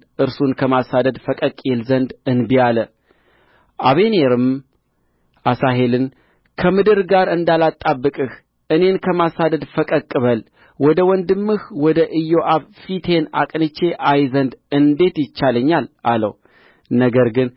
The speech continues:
ከእርሱ ፈቀቅ ይል ዘንድ እንቢ አለ። አበኔርም በጦሩ ጫፍ ሆዱን ወጋው። ጦሩም በኋላው ወጣ፣ በዚያም ስፍራ ወድቆ ሞተ። አሣሄልም ወድቆ በሞተበት ስፍራ የሚያልፍ ሁሉ ይቆም ነበር።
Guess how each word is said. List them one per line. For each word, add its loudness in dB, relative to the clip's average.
ከእርሱ -2
ፈቀቅ -4
ይል -2
ዘንድ -2
እንቢ 2
አለ። 2
አበኔርም 2
በጦሩ 0
ጫፍ -2
ሆዱን 0
ወጋው። 0
ጦሩም 2
በኋላው 2
ወጣ፣ -2
በዚያም 0
ስፍራ -2
ወድቆ -2
ሞተ። -2
አሣሄልም 0
ወድቆ 0
በሞተበት -2
ስፍራ -2
የሚያልፍ 0
ሁሉ -2
ይቆም -2
ነበር። 0